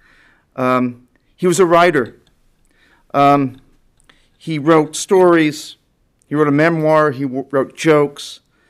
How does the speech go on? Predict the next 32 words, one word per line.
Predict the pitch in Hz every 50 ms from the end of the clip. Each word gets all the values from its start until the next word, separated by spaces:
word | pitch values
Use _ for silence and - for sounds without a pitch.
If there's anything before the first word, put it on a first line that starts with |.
| _ _ _ _ _ _ _ _
Uh, | 135 131 131
and | 135 143 156
he | 180
used | 190 185 -
to | 165 147
say, | - 180 165
he | 160
used | 156 160
to | - 139
joke, | 117 165 151 151 151
he | - 143 123
said, | - 156 147 143 127 123
you | 139 139
know, | 139 135
there | 127 120 135
were | 131 127
so | - - 170
many | 160 160 151 147
women | 147 151 160 156 156 147
in | 143
the | 135 135
house, | 120 127 131 131 120 127
he | 131
said, | 120 131 127
"I'm | 127 127
taking | 127 160 165 165 - 147 139
the | 139
cat | - 151 147 147 143
and | 143 139
moving | 139 143 135 139 123
to | 139 113
Israel." | 127 135 127 113 120 117 110 104 92